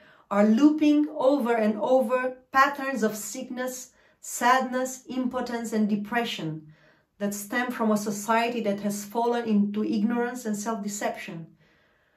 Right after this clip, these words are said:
through the rise of the human ego and its desire to take hold of all power to control and manipulate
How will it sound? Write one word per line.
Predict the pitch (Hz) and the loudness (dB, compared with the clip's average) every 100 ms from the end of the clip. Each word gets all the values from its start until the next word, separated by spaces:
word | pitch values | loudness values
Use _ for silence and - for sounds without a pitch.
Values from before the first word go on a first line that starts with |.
| _ _ _ _ _ | _ _ _ _ _
through | 208 202 | -4 0
the | 196 190 226 | 2 4 6
rise | 240 233 | 6 6
of | 214 208 | 4 2
the | |
human | - 247 226 226 | -2 0 0 0
ego | 240 208 196 175 165 - | -2 0 0 0 -2 -2
and | 208 | 2
its | 208 - | 2 2
desire | 208 - 226 233 226 | 0 2 2 2 -2
to | 208 | -4
take | 202 - | -8 -8
hold | - 233 233 | -6 -2 0
of | 202 208 | 0 0
all | 240 240 | 0 -2
power | - 240 247 - | 0 0 0 -4
to | 226 | -6
control | 214 202 208 226 226 233 - _ _ | -2 -2 0 0 0 -4 -12 _ _
and | 190 | -4
manipulate | 202 208 226 202 226 220 233 233 - | 2 4 4 0 0 0 0 -4 -16